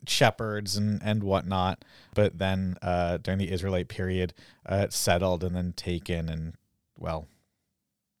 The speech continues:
there's rampant conflict there even to this day. Um, but it has been that religious epicenter for most Abrahamic faiths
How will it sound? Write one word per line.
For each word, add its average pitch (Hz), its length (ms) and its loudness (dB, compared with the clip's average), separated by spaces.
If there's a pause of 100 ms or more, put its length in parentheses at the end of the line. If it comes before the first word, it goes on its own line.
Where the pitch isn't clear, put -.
(280)
there's 78 320 -8 (540)
rampant 87 360 -6
conflict 82 460 -8
there 85 140 -2
even 85 280 -6
to - 100 -12
this 143 220 4
day. 127 300 6 (440)
Um, 113 440 4 (520)
but 104 320 6 (460)
it 107 140 -2
has 98 300 0
been 90 200 -4
that 90 300 -2
religious 90 400 -4
epicenter 85 480 -4
for 80 180 -10
most 87 420 -2
Abrahamic 82 540 -8
faiths - 460 -4